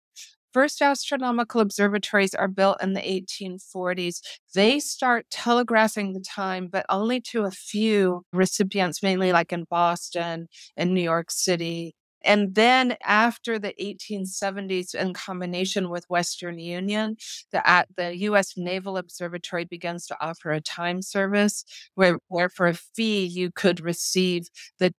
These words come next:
telegraph, the true time. Um, and then you would have to do some calculations based on your longitude, right? Your place on the earth,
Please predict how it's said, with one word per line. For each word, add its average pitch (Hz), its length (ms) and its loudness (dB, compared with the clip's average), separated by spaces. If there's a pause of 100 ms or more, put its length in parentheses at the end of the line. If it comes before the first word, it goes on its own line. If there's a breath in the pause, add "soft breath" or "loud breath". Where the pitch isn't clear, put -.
telegraph, 180 640 2 (160)
the 185 80 0
true 208 460 2
time. 147 480 -8 (420 loud breath)
Um, 180 340 6
and 233 160 4
then 247 140 6
you 254 80 4
would 262 100 4
have 226 280 2
to 202 300 0 (320)
do 233 160 2
some 208 240 -2
calculations 190 840 0
based 180 320 -2
on 165 140 -4
your 247 220 -2
longitude, 165 640 -2
right? 160 200 -6
Your 196 240 0
place 175 420 -2
on 165 160 -4
the 165 140 -10
earth, 151 320 -4